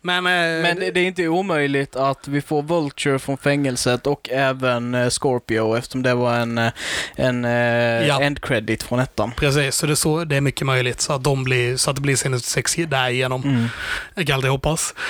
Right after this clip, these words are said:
Speaker 1: Eh, finns också då en teori om att det inte är Doctor Strange som hjälper honom.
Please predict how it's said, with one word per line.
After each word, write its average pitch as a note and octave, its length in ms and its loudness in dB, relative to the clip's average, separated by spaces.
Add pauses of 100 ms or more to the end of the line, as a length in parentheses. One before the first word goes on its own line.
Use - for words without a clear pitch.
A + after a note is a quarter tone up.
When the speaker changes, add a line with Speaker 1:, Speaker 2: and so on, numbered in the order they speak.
(200)
Speaker 1:
Eh, D#3 380 0
finns F#3 180 -2
också A#3 280 0
då A3+ 120 2
en G3+ 120 0
teori F#3 640 0 (420)
om E3+ 280 0
att D#3+ 300 0 (120)
det D#3+ 160 2
inte F#3 360 0
är E3 60 2
Doctor E3 280 -2
Strange C#3+ 300 -2
som C#3+ 160 -2
hjälper C#3 280 0
honom. C3+ 320 2